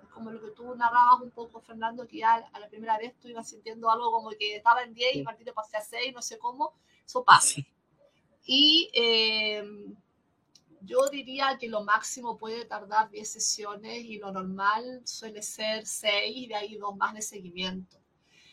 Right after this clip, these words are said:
Speaker 1: Pero fíjense lo que dije, es un evento de un trastorno de estrés postraumático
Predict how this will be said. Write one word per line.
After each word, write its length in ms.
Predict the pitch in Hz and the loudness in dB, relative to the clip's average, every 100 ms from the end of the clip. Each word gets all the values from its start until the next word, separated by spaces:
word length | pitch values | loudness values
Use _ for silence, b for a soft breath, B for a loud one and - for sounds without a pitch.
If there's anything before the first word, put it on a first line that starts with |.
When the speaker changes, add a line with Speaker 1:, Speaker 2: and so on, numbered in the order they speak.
| b | b
Speaker 1:
Pero 220 | 226 226 | -8 -8
fíjense 560 | 226 262 262 285 269 247 | -8 -10 -8 -8 -6 -6
lo 100 | 233 | -6
que 160 | 226 214 | -8 -8
dije, 440 | 220 220 202 196 | -10 -10 -8 -6
es 240 | 196 - _ _ _ _ _ _ | -6 -12 _ _ _ _ _ _
un 420 | 294 294 202 180 _ _ _ _ - | 0 0 -4 -14 _ _ _ _ -10
evento 720 | 202 226 247 226 - 190 180 _ | -8 -8 -8 -12 -10 -8 -8 _
de 180 | 190 196 | -8 -6
un 360 | 220 262 247 - _ _ | -2 -2 -4 -18 _ _
trastorno 640 | 196 196 _ 214 214 214 | -20 -20 _ -10 -10 -12
de 100 | 208 | -12
estrés 400 | 190 - 202 202 | -12 -12 -14 -14
postraumático 1120 | _ 202 - 196 180 190 202 196 202 190 185 | _ -14 -12 -10 -10 4 4 4 -12 0 0